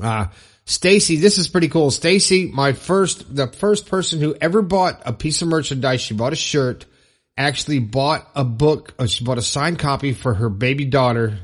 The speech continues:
So when she grows up, she'll have my signed copy of the book. That's so cool. A lot of pressure to write something worthwhile in there, though, you know? <laughs> Uh, all right. Okay. The,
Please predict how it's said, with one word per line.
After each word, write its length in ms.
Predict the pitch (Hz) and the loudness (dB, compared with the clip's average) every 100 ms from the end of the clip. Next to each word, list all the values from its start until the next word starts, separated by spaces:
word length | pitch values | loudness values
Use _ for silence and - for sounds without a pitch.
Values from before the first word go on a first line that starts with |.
| - | -16
So 360 | - - 113 104 90 | -12 -6 -4 -6 -8
when 120 | 113 | -8
she 160 | 101 117 | -6 -6
grows 320 | 104 123 120 | -2 0 0
up, 240 | 117 98 - _ | -2 -6 -16 _
she'll 180 | - 113 | -6 -4
have 180 | 110 107 | -2 -2
my 180 | 120 | -2
signed 280 | 117 127 123 | -2 -2 -4
copy 240 | - 107 117 | -4 -2 0
of 80 | |
the 60 | 113 | 0
book. 320 | 107 98 - _ _ _ | -2 -4 -8 _ _ _
That's 180 | 165 - | 0 4
so 220 | 156 143 | 4 2
cool. 520 | - 170 180 185 - _ _ _ - | 4 4 4 0 -6 _ _ _ -6
A 20 | |
lot 180 | 131 175 | 0 2
of 100 | 127 | 2
pressure 300 | - 165 139 | 2 0 0
to 60 | 120 | 0
write 200 | 131 131 | 0 0
something 300 | 143 120 113 | -2 -2 -2
worthwhile 520 | 135 117 120 135 117 | 0 0 0 0 0
in 80 | 113 | 0
there, 160 | 110 | 0
though, 200 | 107 104 107 | 0 -2 -2
you 100 | 117 | -4
know? 160 | 123 - - | -4 -6 -4
<laughs> 920 | 185 - 156 - - - 143 139 110 | -4 -4 -14 -14 -20 -14 -12 -10 -8
Uh, 340 | 123 127 123 101 | -2 0 0 -2
all 180 | 180 202 | 2 4
right. 320 | 185 151 147 | 6 4 2
Okay. 600 | 214 247 - 165 151 127 - - | 2 2 4 4 4 2 -6 -4
The, 180 | 196 208 | 2 2